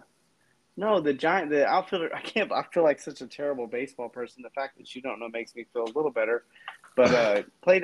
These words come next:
Speaker 1: he played, he played outfield for the Giants. He's a tall, lanky guy. Got a little speed.
Speaker 2: Wait, what years are we talking about here?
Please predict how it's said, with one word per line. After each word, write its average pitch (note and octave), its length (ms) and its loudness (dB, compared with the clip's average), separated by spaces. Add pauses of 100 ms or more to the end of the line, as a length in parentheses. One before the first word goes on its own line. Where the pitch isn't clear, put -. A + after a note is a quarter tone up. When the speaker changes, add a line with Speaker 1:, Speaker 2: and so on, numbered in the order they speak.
Speaker 1:
he F3 100 -8
played, F#3+ 420 2
he - 60 -14
played G#3 240 0
outfield F#3 440 0
for F3 100 -8
the D#3+ 120 -8
Giants. A#2+ 580 -12 (520)
He's C#3+ 180 -6
a - 40 -20
tall, D3+ 280 -2
lanky C#3+ 340 -6
guy. C3 320 0
Got C#3 200 -6
a - 20 0
little C3+ 200 -6
speed. - 300 -8
Speaker 2:
Wait, G#2 80 8
what B2+ 220 10
years C3+ 440 6
are G2+ 140 4
we F2 140 -4
talking C#2 400 -2
about A#1 320 -8
here? G1+ 140 -14